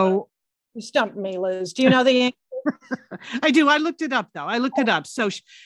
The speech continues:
Speaker 2: she won her Oscar for her role in Dreamgirls, right? That was an amazing movie, and she was fantastic in it. She won two Grammys, Best R and B Album in two thousand nine and Best Musical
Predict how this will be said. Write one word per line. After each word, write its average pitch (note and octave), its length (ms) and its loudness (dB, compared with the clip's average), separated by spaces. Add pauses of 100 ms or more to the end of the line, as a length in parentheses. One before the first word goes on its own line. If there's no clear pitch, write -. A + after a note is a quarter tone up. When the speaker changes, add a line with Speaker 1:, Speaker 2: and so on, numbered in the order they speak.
(120)
Speaker 2:
she C4 200 0
won C#4+ 300 2
her D4+ 320 0
Oscar C#4 640 -4
for B3 260 -6
her A#3 180 -4
role G#3+ 420 -2
in G3 260 -4
Dreamgirls, D#3 1120 -8 (180)
right? F3+ 220 2
That F3+ 180 0
was G3 140 -2
an F#3+ 100 -2
amazing F3 420 2
movie, E3+ 300 0
and D#3+ 100 -4
she - 120 -10
was F#3 120 -8
fantastic E3 600 -10
in D3 120 -8
it. D#3 160 -8 (460)
She - 180 0
won A3+ 280 2 (120)
two D#4 540 2
Grammys, G#3 920 0 (580)
Best A3 280 0
R G3 160 2
and F#3+ 160 0
B A#3+ 160 0
Album C4+ 580 0
in G#3 140 -8
two G#3 140 -10
thousand F#3+ 360 -4
nine G3 460 -2
and F#3+ 160 -6
Best G3 260 -4
Musical G3 460 -6